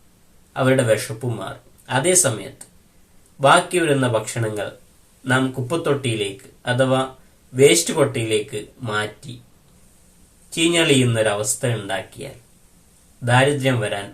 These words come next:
മറ്റൊരു കാരണങ്ങളും വേണ്ട. അതുകൊണ്ട് ബാക്കി വരുന്ന ഭക്ഷണം ഉണ്ടെങ്കിൽ ഒന്നുകിൽ അപ്പുറത്തെ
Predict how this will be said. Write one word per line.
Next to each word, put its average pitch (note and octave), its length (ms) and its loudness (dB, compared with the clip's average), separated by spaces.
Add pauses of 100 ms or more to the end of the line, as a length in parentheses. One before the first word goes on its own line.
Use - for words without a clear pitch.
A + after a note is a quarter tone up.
മറ്റൊരു B2+ 400 -4
കാരണങ്ങളും G2 540 -8
വേണ്ട. F2 180 -14 (260)
അതുകൊണ്ട് A#2+ 380 0 (1300)
ബാക്കി C3+ 300 4
വരുന്ന C#3 260 4
ഭക്ഷണം A2+ 380 -2 (340)
ഉണ്ടെങ്കിൽ G#2 460 -6 (600)
ഒന്നുകിൽ C3 340 2 (260)
അപ്പുറത്തെ C#3+ 380 -2